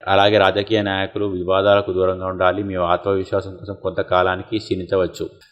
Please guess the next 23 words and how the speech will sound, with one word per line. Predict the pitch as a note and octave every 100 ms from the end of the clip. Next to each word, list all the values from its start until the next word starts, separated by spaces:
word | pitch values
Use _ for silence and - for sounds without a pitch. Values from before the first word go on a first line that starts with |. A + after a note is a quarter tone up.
| -
మీ | A2+
అధికారాన్ని, | A2+ A#2 A#2 A#2 G#2
హక్కులను | G#2 A2 A2 G2+
దుర్వినియోగం | F#2+ G2+ G2+ G2+ G2+
చేసుకోకండి. | F#2+ - F#2+ G2 F#2+ G#2+ F2+
మీరు | F#2 F#2+
మీ | F#2+
సమయాన్ని | F#2 F2+ F#2 G2 G2+ F2+
పూర్తిగా | F#2+ D#2+ F#2 G2+ F2+ F2+ - - _ -
ఉపయోగించుకోకపోతే | F#2+ G#2+ G#2+ A2 G#2 G2 G2 G2 G#2
మీరు | G2+ F#2
ముఖ్యమైన | F2 A2 G#2 G#2 F2+
అవకాశాలను | F#2 - G2 G2+ G#2+ G2 G#2
కోల్పోవచ్చు. | A2 G#2+ A2 G2+ F2 - F2+ - _ _ -
అలాగే | G#2+ G#2+ G#2+ G2+
కొత్త | F#2+ - G#2 F#2+ - F2 F2+
విషయాలను | - G#2+ A2 G2+
నేర్చుకోవడానికి | F#2 - G#2 G2 F#2+ - A2
వెనుకాడకండి. | F2+ F2 F2+ F2+ E2+ E2
స్త్రీలు | - G#2 G#2 G#2
చర్మ | F2+ G2 F#2+
వ్యాధులకు | F#2 F#2 F#2+ F2
సంబంధించిన | F2 F2+ E2+ F2+